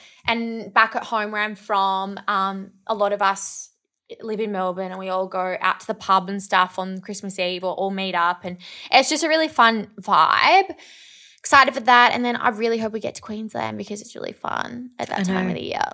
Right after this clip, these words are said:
Speaker 2: That's our tradition, is to
Speaker 1: Yeah.
Speaker 2: go to Queensland, see your dear friend Kylie.
Speaker 1: Yes, and I've got another friend who moved from London that's up there, and we know a few people up there, so it'll be fun. And there's always heaps of fun Melbourne people up there too. Like, we kind of invade.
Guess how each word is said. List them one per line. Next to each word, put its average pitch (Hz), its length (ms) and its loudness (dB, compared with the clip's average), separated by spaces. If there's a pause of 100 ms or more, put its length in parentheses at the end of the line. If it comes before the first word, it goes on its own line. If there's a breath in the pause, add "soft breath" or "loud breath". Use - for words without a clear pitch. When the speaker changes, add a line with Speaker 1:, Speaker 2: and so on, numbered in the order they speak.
(120)
Speaker 2:
That's 220 220 0
our 220 120 4
tradition, 196 460 0
is 190 180 -2
to 247 120 -2
Speaker 1:
Yeah. 196 680 6
Speaker 2:
go - 40 -4
to 220 60 -8
Queensland, 214 580 0
see 196 480 2
your 196 440 4
dear 196 280 4
friend 190 380 0
Kylie. 196 520 4
Speaker 1:
Yes, 240 420 4
and 233 180 2
I've 220 80 -2
got 226 100 4
another 214 220 2
friend 220 360 -2
who 220 360 2
moved 208 160 -2
from 208 100 -8
London 202 380 2
that's 185 140 -6
up - 180 2
there, 190 300 6
and 196 160 -2
we 202 100 -4
know 190 140 -4
a 185 60 -6
few 196 160 -10
people 190 220 -4
up 180 100 0
there, 185 120 -2
so 190 160 0
it'll 202 120 0
be 214 120 -4
fun. 202 160 6
And 254 100 6
there's 277 120 0
always 285 360 4
heaps 311 220 -4
of 294 100 -4
fun 277 240 0
Melbourne 202 300 2
people 202 240 -4
up 185 160 -2
there 185 160 -2
too. 180 320 -8
Like, 175 280 -2
we 208 140 -6
kind 196 220 -2
of 202 80 -6
invade. 175 640 -2